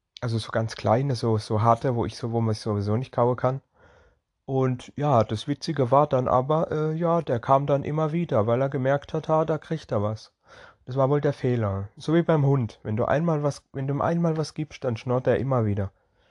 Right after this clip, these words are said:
Und dann hab ich dem halt schon noch ein paar, drei, vier Stück zugeworfen und irgendwann hab ich's dann halt sein lassen. Also komm, jetzt reicht's auch mal.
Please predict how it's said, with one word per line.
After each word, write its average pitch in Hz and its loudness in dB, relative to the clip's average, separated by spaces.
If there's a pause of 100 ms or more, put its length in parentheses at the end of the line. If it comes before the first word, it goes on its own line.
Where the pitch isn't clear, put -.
(680)
Und 117 -2
dann 113 4
hab 113 4
ich 117 -6
dem 110 0
halt 117 2
schon 165 2
noch 170 4
ein 143 0
paar, 131 2
drei, 123 2
vier 117 -6
Stück 117 -8
zugeworfen 156 -2
und 131 -4
irgendwann 135 0
hab 131 0
ich's 135 -6
dann 110 0
halt 107 0
sein 139 0
lassen. 120 0
Also 107 -2
komm, 135 -4
jetzt 113 -4
reicht's 113 4
auch 156 0
mal. 131 2